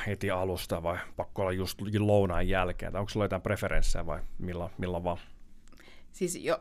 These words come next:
Speaker 2: jos on semmonen mahdollisuus, että on saanut vaikuttaa, niin oon mä silloin yleensä esittänyt, että mieluummin siinä aamupäivällä eikä lounaan jälkeen.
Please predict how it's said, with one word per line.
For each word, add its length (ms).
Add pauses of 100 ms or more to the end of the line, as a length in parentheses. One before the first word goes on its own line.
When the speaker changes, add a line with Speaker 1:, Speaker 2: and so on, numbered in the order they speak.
Speaker 2:
jos 200
on 60
semmonen 260
mahdollisuus, 420
että 180
on 60
saanut 300
vaikuttaa, 680
niin 220
oon 200
mä 100
silloin 280
yleensä 240
esittänyt, 440
että 220
mieluummin 380
siinä 240
aamupäivällä 760
eikä 380
lounaan 420
jälkeen. 560